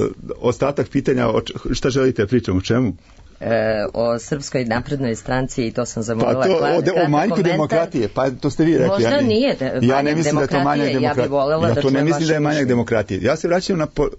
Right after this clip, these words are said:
Speaker 1: na onaj početak priče. Dakle, Srpska napredna stranka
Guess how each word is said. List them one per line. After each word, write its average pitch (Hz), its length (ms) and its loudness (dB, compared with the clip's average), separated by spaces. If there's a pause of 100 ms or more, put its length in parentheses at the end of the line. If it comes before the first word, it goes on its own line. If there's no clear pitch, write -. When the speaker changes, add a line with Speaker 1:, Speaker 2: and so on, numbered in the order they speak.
Speaker 1:
na 117 320 0
onaj 120 220 2
početak - 500 -2
priče. 98 360 -4
Dakle, 98 260 -2
Srpska 127 380 -2
napredna 131 320 -2
stranka 127 460 -2